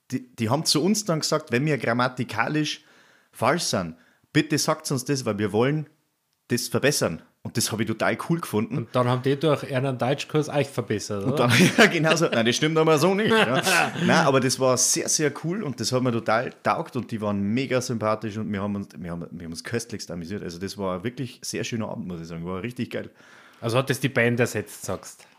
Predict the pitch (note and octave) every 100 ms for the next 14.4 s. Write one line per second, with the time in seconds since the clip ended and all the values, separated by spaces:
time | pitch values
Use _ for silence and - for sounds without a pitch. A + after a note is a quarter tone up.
0 | _ - - F#2+ B2 A#2+ A#2 A#2 - F#2+
1 | A#2+ A#2 G#2+ G#2+ G#2 A2 G#2+ C#3+ C3+ C#3
2 | A#2 B2 A#2 A2 A2 B2+ - F#2 G2+ G2
3 | F#2+ - E2+ F2 F2 - - G2 - G2+
4 | E2 A2 C3 B2+ - - - F#2 F#2 F#2
5 | G#2 E2 G2+ A2+ G3 G3+ A#2+ - G#2 -
6 | A2+ A2 E2+ G#2+ C3 B2+ B2 A2 A2 -
7 | G2+ G#2+ A#2 A#2+ D3 C3+ G2+ D3+ A2 F#2+
8 | F#2+ F#2+ E2+ F#2 F#2+ F2+ - _ _ _
9 | _ - - G#2+ G#2 G2+ E2+ G2 - C3+
10 | G2+ E2+ A#2+ D3 D3 C3 G#2 F#2+ F#2 G#2+
11 | - D3 D3 D3 C#3 C#3 G2 - - C3
12 | - D3+ D3+ - - - G#2 A2+ A2+ A2
13 | C3 C3+ G#2+ G#2 F2+ A#2+ C#3 A2 F#2+ G2
14 | E2+ G2 D2 D#2+